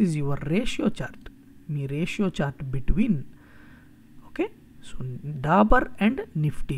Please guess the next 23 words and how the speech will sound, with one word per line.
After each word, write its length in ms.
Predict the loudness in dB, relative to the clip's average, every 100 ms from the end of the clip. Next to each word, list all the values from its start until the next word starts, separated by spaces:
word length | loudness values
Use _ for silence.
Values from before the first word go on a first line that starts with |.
| -8
fifty. 320 | -12 -14 -16 -18 -20 -4
So 40 | 2 2
ఇక్కడ 140 | 4 2
చూడండి 360 | 2 0 -4 -8 -12 -20 -20 -8 -2
it 60 | 0
is 80 | 2 4
a 40 | 6
good 140 | 4 2 -14 -18 -20 -20 -20 -20 -20 -4 0
consolidation. 680 | 2 2 0 -2 0 0 0 0 -2
okay, 160 | -2 -4 -2
and 120 | -2 -2 -8 2 4
if 120 | 4 2 -8 -10 -16 -6 4 4
మీది 280 | 6 4 4 4
five 180 | 4 2
thirty 280 | -2 -2 0 2
levels 320 | 4 4 2 0 -2
కనుక 200 | -2 -2 -2
వెళ్తే 340 | -2 -4 -2 -2 -4 -18 -18 -20 -20 -20 -20 -14 0
then 140 | 2 2 -4 -4 0 0
I 20 | 0 -2 -4
may, 120 | -4 -6 -2
we 100 | 0 2
may 120 | 2